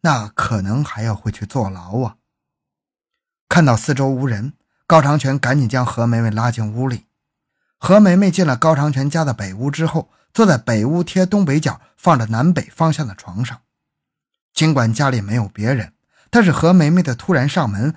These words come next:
还是让高长全很是头疼。高长全说：“两人相好一年了。”何梅梅一直向他要钱。一次约会中，何梅梅提出要三千块钱给他哥哥买拖拉机。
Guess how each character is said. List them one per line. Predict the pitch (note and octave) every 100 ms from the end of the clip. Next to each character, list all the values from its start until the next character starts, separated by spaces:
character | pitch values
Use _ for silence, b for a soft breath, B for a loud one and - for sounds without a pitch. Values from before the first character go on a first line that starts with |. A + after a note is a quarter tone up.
| b
还 | - C3+
是 | D3+
让 | D3 G2 -
高 | D3
长 | B2 A#2+
全 | - G#2+ D#3
很 | - A2
是 | - G#2+
头 | - F#2+
疼。 | C#3+ - _ _ _ _ _ _ _ _ _ _ _ -
高 | D3 D3
长 | A#2 A#2
全 | A2+ A2
说： | A2 C3+ B2+ b b
“两 | B2+ A2+ G2+
人 | A2 C#3+
相 | F3 D#3+
好 | D#3+ - -
一 | C#3+
年 | G#2 F#2 G#2
了。” | C#3+ - _ _
何 | - E3 E3+
梅 | D#3 C#3+
梅 | D3+ -
一 | - D#3+
直 | A2+ B2
向 | C#3+
他 | G#2+
要 | B2 G#2+
钱。 | - - F2+ B2+ _ _ _ _ _ _
一 | C3+
次 | D#3 D3
约 | D3+
会 | D3+ D#3
中， | A2 C#3+ D3 b
何 | b C3 C3+
梅 | C#3+
梅 | C#3+ B2+
提 | - C3+
出 | C#3 D#3 D#3+ b
要 | C#3 G2+
三 | - D#3+
千 | D#3+ D#3
块 | D3 A#2
钱 | - G2+ B2 B
给 | B2
他 | A2+
哥 | A2 E3
哥 | D#3+ C#3+ -
买 | G#2 G2+
拖 | - A2
拉 | G#2+
机。 | A2 A#2